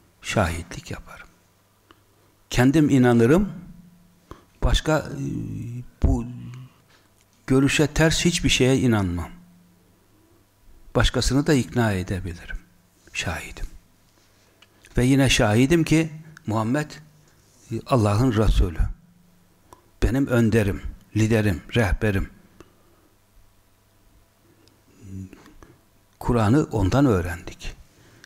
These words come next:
Açılımı ondan öğrendik. Yaşayışı ondan öğrendik. İnsanlığı ondan öğrendik.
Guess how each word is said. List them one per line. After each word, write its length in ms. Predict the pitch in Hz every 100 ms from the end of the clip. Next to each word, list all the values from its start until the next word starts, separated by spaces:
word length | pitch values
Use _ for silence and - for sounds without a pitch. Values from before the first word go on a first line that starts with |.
| _
Açılımı 520 | - - 120 104 143
ondan 400 | 143 98 90 123
öğrendik. 600 | 123 90 87 82 - -
Yaşayışı 560 | 104 - 110 92 - 131
ondan 400 | 110 82 110 131
öğrendik. 680 | 110 87 85 92 - - - - - -
İnsanlığı 680 | 131 127 - 123 107 110 117
ondan 360 | 92 78 113 127
öğrendik. 720 | 101 87 90 - - -